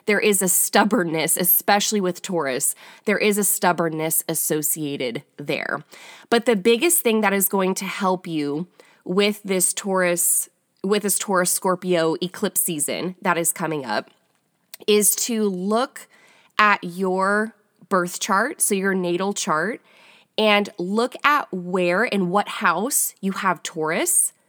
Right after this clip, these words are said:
and in what house you have Scorpio. And then look up what that house means. So there are twelve houses in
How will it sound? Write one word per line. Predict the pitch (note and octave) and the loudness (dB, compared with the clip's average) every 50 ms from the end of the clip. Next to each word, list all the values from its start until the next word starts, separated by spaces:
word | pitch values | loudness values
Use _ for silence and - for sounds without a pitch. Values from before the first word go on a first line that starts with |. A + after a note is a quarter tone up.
| _ _ _ _ - - | _ _ _ _ -4 -2
and | F#3+ G3 | 0 2
in | F#3+ F#3+ F#3 F3 | 2 2 2 2
what | F#3+ G#3 - - | 2 0 0 0
house | - A3+ A3 A3+ A3 - | 0 2 2 2 2 0
you | - G3 F#3 | -2 -2 -2
have | F3 - F3+ E3+ D#3+ | -2 0 -2 0 0
Scorpio. | - - - - - F3 E3 E3 - - - - - - - F3+ - _ _ _ - - - - - - - | 0 -2 -2 0 0 -2 -2 -2 -4 -8 -8 -6 -6 -8 -8 -10 -16 _ _ _ -20 -20 -20 -12 -4 0 2
And | G3+ G#3 | 2 4
then | G#3 G3+ F#3+ | 4 2 0
look | F3+ F#3 G3 A3+ B3 A#3+ - - | 0 0 2 0 0 0 0 2
up | G3+ G#3 G3+ G3 - | 2 2 2 2 -2
what | F3+ F3 G3 G3 F#3+ - - | -4 -2 -2 -2 -2 0 0
that | F#3 E3+ - | 0 0 0
house | - - - F#3 F3+ F3+ E3+ - - - - | -2 -2 0 2 2 2 2 0 0 -2 -2
means. | - E3 F3 E3 C#3+ - - - | -2 -2 0 0 0 -2 -2 -2
So | - - F#3+ | 0 0 0
there | F3+ G3+ G3+ - | 0 0 0 2
are | - F#3+ F#3 | 2 0 0
twelve | - - - - G#3 A3 A3+ A#3 G#3+ | -2 -4 -2 0 2 2 2 0 0
houses | - G#3 F#3+ F#3 F#3 F#3 - - E3 D3+ D#3 D3+ - | 0 2 2 2 2 2 0 0 -2 -2 -2 -4 -2
in | - F3 E3+ E3+ | -2 -2 -2 0